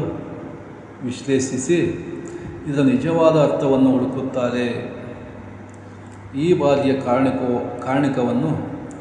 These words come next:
ದೇಗುಲದ ಧರ್ಮದರ್ಶಿ ವೆಂಕಪ್ಪಯ್ಯ ಅಯ್ಯರವರು ವಿಶ್ಲೇಷಿಸಿದ್ದು, ಇದೊಂದು ಶುಭ ನುಡಿ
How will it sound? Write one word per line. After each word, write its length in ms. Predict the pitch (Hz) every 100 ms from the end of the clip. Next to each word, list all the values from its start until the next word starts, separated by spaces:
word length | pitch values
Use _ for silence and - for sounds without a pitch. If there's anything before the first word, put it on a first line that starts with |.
| - - - - -
ದೇಗುಲದ 720 | 123 143 147 139 135 127 - 120
ಧರ್ಮದರ್ಶಿ 920 | 117 143 147 143 - - 131 117 113
ವೆಂಕಪ್ಪಯ್ಯ 680 | 127 127 139 139 131 131
ಅಯ್ಯರವರು 800 | 131 - 135 135 127 123 123 123
ವಿಶ್ಲೇಷಿಸಿದ್ದು, 1120 | - - 123 120 120 120 127 160 120 - - - - - - - - - - - - - - - 135
ಇದೊಂದು 340 | 131 139 135
ಶುಭ 280 | - 131 151
ನುಡಿ 220 | 156 127